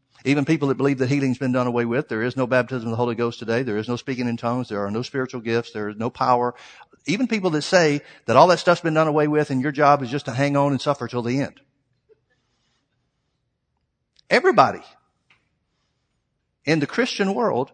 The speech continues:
wants to glorify God. Who would say, "No, I don't want to do that"? Nobody would ever make that confession or make that statement. Everybody wants to glorify God. Jesus tells you how to do it.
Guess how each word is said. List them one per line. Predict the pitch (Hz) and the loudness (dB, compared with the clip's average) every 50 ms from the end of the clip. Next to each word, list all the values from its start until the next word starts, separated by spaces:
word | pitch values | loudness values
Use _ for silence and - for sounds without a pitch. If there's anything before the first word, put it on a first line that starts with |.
| _ _ - | _ _ -2
wants | 175 185 - | -2 -2 -2
to | - 156 | -4 -4
glorify | 135 151 151 147 139 151 147 147 | -2 0 0 2 2 0 0 0
God. | 143 175 208 208 - - - _ _ _ _ _ _ _ _ _ _ _ | 0 -2 -2 -2 -4 -10 -16 _ _ _ _ _ _ _ _ _ _ _
Who | - 254 302 330 | 0 2 4 4
would | 330 170 - | 2 0 0
say, | - 190 185 | 0 0 2
"No, | 180 180 226 240 185 | 2 2 2 4 4
I | 165 180 | 4 4
don't | 180 180 175 | 2 2 0
want | 170 170 170 | 0 0 -2
to | 165 202 | -2 -2
do | 269 269 | -4 -6
that"? | - - 175 - _ _ _ _ _ _ _ _ _ _ _ _ _ _ _ _ _ _ _ _ _ _ _ _ _ _ _ _ _ - | -8 -12 -16 -18 _ _ _ _ _ _ _ _ _ _ _ _ _ _ _ _ _ _ _ _ _ _ _ _ _ _ _ _ _ 2
Nobody | 240 277 - 320 - 220 | 2 4 4 4 2 2
would | 208 208 | 2 4
ever | 226 269 - 349 | 4 4 4 2
make | 190 147 131 - | 2 0 0 0
that | - 127 113 - | -2 -4 -4 -4
confession | - 135 127 123 120 113 - - 98 95 | -6 -6 -4 -2 -4 -4 -4 -8 -8 -6
or | 110 | -4
make | 120 135 139 | -2 -2 -2
that | - 120 113 | -2 -4 -4
statement. | - - 117 92 - - - _ _ _ _ _ | -4 -4 -6 -6 -6 -12 -20 _ _ _ _ _
Everybody | - 240 254 349 185 160 151 156 170 | 0 2 2 2 2 2 2 2 2
wants | 160 156 160 - | 0 0 -2 -2
to | - 156 | -4 -4
glorify | 147 165 170 165 - 175 175 | 0 0 0 2 0 -2 -2
God. | 175 202 226 269 - - - - _ | -4 -4 -6 -8 -8 -10 -14 -20 _
Jesus | - 143 233 339 339 - 165 - | -4 0 0 2 2 0 -2 -4
tells | - - 170 170 160 | -2 -2 -2 -2 -2
you | 175 | -2
how | 160 170 180 | 0 0 0
to | 190 196 | -2 -2
do | 220 285 - | -4 -6 -8
it. | - - | -8 -10